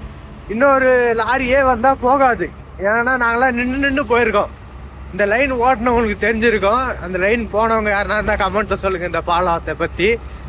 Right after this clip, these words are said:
இந்த பாலம் வந்து எங்க இருக்குன்னா, அஷியாபாத் தாண்டி இருக்கும். அதான் பழைய ரோடு,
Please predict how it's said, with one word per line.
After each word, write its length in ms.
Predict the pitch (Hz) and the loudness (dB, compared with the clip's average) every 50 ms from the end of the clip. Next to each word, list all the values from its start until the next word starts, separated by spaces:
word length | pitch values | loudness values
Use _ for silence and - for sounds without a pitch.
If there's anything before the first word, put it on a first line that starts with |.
| - - - - - - - | -10 -10 -10 -10 -10 -10 -8
இந்த 140 | - - 156 131 170 | -6 -6 -4 -2 0
பாலம் 280 | 180 214 214 208 196 196 | 0 2 2 2 2 0
வந்து 200 | 196 196 240 226 214 196 196 185 170 165 160 151 151 151 143 156 | 2 2 2 4 4 4 2 2 2 2 0 0 0 0 -2 -2
எங்க 120 | 165 180 190 | -2 -4 -4
இருக்குன்னா, 260 | 180 165 185 226 277 302 - - - - - - - - - - | -4 -2 -2 -2 -2 -2 -4 -6 -12 -14 -14 -12 -10 -6 -4 -4
அஷியாபாத் 540 | 196 - 254 269 262 233 202 208 196 - 180 | -2 0 2 2 2 2 2 0 0 0 0
தாண்டி 220 | 180 190 208 202 202 180 | 0 0 2 2 2 2
இருக்கும். 240 | 170 151 160 - - - - - - - - - - - - - - - - - - - - - - - - - - - - - - - - - - - - - - - - - - - - 156 | 0 -2 -4 -6 -8 -12 -14 -12 -12 -12 -12 -12 -12 -14 -14 -14 -14 -14 -14 -14 -14 -14 -14 -14 -14 -14 -14 -14 -12 -12 -12 -12 -12 -12 -12 -12 -12 -10 -10 -10 -10 -10 -10 -10 -10 -6 -4 -2
அதான் 240 | 175 202 214 220 208 | 0 2 2 2 2
பழைய 280 | 202 202 196 208 202 190 | 2 2 2 2 2 2
ரோடு, 200 | 196 208 208 208 | 2 4 4 2